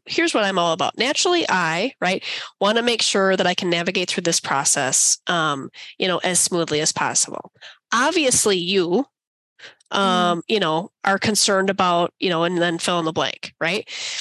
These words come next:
Speaker 1: And then the T is the ask. What are you asking for? And sometimes, you know,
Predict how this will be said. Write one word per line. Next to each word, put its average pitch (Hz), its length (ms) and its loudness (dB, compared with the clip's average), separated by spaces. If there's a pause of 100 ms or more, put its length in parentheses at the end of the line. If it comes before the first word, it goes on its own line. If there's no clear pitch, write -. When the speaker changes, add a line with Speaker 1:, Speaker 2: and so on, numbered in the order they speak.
(600)
Speaker 1:
And 233 120 2
then 226 280 4
the 214 400 0 (180)
T 277 480 2
is 196 260 2
the - 180 -2
ask. 156 340 -2
What 254 80 2
are 269 60 -2
you 254 100 2
asking 190 380 2
for? - 280 -2
And 254 140 0
sometimes, 453 600 2
you 269 80 0
know, 247 260 2